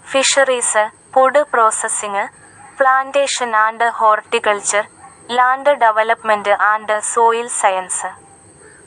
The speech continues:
സിവിൽ എഞ്ചിനീയറിംഗ്, ഇലക്ട്രിക്കൽ എഞ്ചിനീയറിംഗ്, മീഡിയ സ്പെഷ്യലിസ്റ്റ്, ഇക്കണോമിക്സ് എന്നീ വിഭാഗങ്ങളിലാണ് അവസരം. അസിസ്റ്റന്റ് മാനേജർ,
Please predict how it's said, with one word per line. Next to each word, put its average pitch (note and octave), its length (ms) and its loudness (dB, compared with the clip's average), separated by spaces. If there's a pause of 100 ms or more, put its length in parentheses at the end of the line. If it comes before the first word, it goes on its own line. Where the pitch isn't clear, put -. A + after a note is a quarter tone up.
(260)
സിവിൽ D#4 480 0
എഞ്ചിനീയറിംഗ്, B3+ 760 -2 (220)
ഇലക്ട്രിക്കൽ B3+ 760 0
എഞ്ചിനീയറിംഗ്, A3 760 -2 (400)
മീഡിയ C#4 400 2
സ്പെഷ്യലിസ്റ്റ്, G#3+ 920 -2 (200)
ഇക്കണോമിക്സ് C4 800 -2
എന്നീ A3 380 -6
വിഭാഗങ്ങളിലാണ് G#3+ 960 0
അവസരം. F#3 800 -4 (800)
അസിസ്റ്റന്റ് D#4+ 640 0
മാനേജർ, A#3 640 0